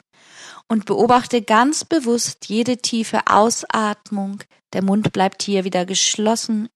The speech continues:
über die Nase und der Bauch zieht sich nach innen. Du kannst dabei wieder den Luftballon visualisieren, aus dem langsam Luft entweicht. Und so weiter.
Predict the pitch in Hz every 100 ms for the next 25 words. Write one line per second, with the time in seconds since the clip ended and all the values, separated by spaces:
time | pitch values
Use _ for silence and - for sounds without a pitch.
0 | _ - 233 247 247 240 202 185 196 202
1 | 202 - - _ _ - 370 240 185 180
2 | - - 226 214 233 220 233 220 - 285
3 | 277 233 _ _ - _ - 226 214 202
4 | - 220 208 202 202 196 202 196 202 190
5 | 202 196 311 - 269 254 233 233 220 226
6 | 226 - 208 214 185 196 208 196 196 196
7 | 180 - 185 190 175 165 175 - 202 202
8 | 185 170 - - - 214 214 170 165 185
9 | - - _ _ _ _ _ _ 202 208
10 | 214 - - _ - 220 262 254 196 185
11 | 185 - 196